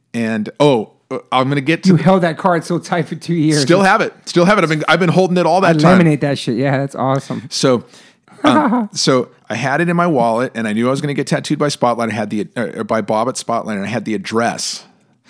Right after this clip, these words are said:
Speaker 1: So, um, two, two more years pass,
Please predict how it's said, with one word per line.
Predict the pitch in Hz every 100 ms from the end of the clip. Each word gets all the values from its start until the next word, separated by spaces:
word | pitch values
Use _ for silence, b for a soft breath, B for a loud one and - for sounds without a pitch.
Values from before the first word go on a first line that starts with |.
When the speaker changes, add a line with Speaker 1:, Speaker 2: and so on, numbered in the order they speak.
| b b
Speaker 1:
So, | - - 120 104 - b b b b b -
um, | 120 107 107
two, | - 170 170
two | - - 185 185
more | 160 151
years | 131 127 120
pass, | - 107 71 - -